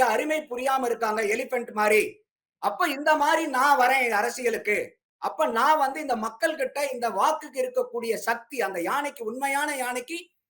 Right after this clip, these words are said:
எவ்வளவு பெரிய சக்தி இருக்கும் அப்படிங்கிறத நாங்க ஊட்டுவிக்கும் போது என்ன ஆகுது? அந்த யானையே அங்க போயி, அந்த இருக்கக்கூடிய, இதுவரைக்கும் யாரு வந்து அந்த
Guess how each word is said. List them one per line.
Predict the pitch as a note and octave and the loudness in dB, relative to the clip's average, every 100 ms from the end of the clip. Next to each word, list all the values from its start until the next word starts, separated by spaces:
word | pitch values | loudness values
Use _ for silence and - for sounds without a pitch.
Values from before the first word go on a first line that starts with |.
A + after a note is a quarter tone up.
| _ | _
எவ்வளவு | - B3+ D4+ D4+ | 0 4 8 8
பெரிய | B3+ B3 A3 | 6 2 0
சக்தி | - C4 - D#4+ | -2 -4 -6 -4
இருக்கும் | C4 C#4 C#4 C4+ - - _ _ - | -4 -2 2 2 0 -10 _ _ -6
அப்படிங்கிறத | G#3 E4 D#4+ C#4 B3+ D4 | -4 -2 -4 -2 0 2
நாங்க | C4+ B3 G#3+ | 0 0 -2
ஊட்டுவிக்கும் | D#4+ D#4 C#4 B3+ A#3+ | -4 -6 -8 -4 0
போது | B3+ | 2
என்ன | A#3 A#3+ | 2 2
ஆகுது? | A3 G#3 G#3+ A3 - _ - | 2 2 -2 -4 -16 _ -4
அந்த | G#3 G#3 | 0 2
யானையே | A#3 G#3 D4 D4+ D4 D#4 | 2 4 4 4 4 4
அங்க | C#4 A#3+ | 4 0
போயி, | A3+ C4 C#4+ D#4 G#4 - _ _ _ | 2 0 0 -6 -10 -16 _ _ _
அந்த | F#3 B3 A#3+ | -2 2 4
இருக்கக்கூடிய, | A3 A#3 C#4+ B3+ B3 A3+ | 4 2 0 0 2 2
இதுவரைக்கும் | A#3+ C4+ C#4 D4 | 2 -2 -2 -2
யாரு | B3 A#3+ C4 | 2 4 4
வந்து | A#3+ A#3+ B3 | 2 0 0
அந்த | A#3 | 2